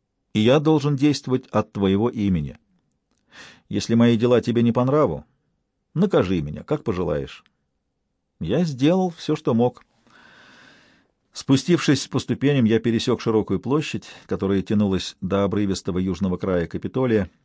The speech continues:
нависающего над Триумфальной тропой. Там я стал ждать. Я знал, что в храме должен быть по меньшей мере один служитель, присматривающий за лампами.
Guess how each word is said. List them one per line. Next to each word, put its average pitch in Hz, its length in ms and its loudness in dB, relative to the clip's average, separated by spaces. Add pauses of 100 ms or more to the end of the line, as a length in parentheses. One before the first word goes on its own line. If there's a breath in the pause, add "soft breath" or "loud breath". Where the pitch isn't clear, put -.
(220)
нависающего 95 840 -2
над 95 200 -2
Триумфальной 95 520 -2
тропой. - 400 -8 (520)
Там 160 280 0
я 160 140 0
стал 139 340 -4
ждать. 90 440 -6 (1400)
Я 123 180 4
знал, 151 240 2
что - 180 -4
в - 60 -12
храме 120 480 2 (320)
должен 104 460 0
быть 131 160 -4
по - 80 -2
меньшей 104 320 -2
мере 104 180 0
один 104 220 -2
служитель, 101 560 -4
присматривающий 90 760 -4
за 87 120 -4
лампами. 76 420 -8